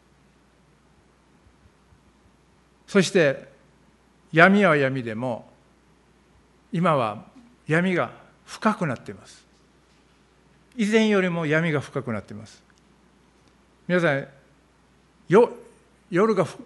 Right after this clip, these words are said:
更けるとどうなるんですか？一番暗いのは、ど-、どのあたりですか？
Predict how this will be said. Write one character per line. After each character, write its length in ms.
更 140
け 160
る 100
と 180
ど 140
う 40
な 80
る 80
ん 40
で 60
す 80
か？ 100
一 220
番 340
暗 240
い 120
の 240
は、 120
ど-、 200
ど 220
の 120
あ 80
た 100
り 100
で 80
す 100
か？ 80